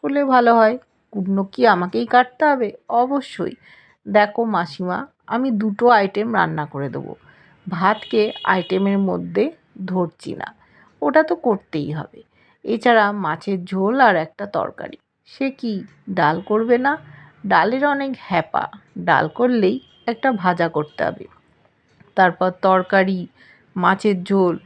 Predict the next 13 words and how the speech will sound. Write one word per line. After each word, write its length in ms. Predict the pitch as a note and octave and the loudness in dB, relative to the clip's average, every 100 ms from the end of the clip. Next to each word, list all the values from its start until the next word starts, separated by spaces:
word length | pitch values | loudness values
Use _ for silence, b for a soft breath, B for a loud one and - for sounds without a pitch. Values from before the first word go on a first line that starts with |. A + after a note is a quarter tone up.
| b b b _ _ | b b b _ _
চারটে 440 | G#3 G#3 G#3+ - | 0 0 -2 0
আইটেম 380 | C4 G#3+ G3+ G#3 | 2 2 0 -6
হয়ে 180 | F#3 E3+ | -4 -6
গেল। 280 | D#3 - - - - | -8 -10 -12 -18 -12
কুটনো 400 | G#3 F#3 G#3 A#3 | -6 -4 0 -2
কি 180 | B3+ C#4 | -2 0
আমাকেই 400 | B3+ A#3+ A#3+ C#4 | 2 0 -2 -6
কেটে 260 | C4+ C#4 D4 | -4 -4 -4
নিতে 240 | D#4 D#4 | -6 2
হবে? 300 | E4+ D4 F#3 - b b b - | 4 4 0 -4 b b b 0
তাছাড়া 360 | B3+ C4 D4 C#4+ | 0 2 2 0
কে 220 | D4 C#4+ | -2 0
কাটবে? 440 | C4+ B3+ G3 F3 | 4 4 2 -6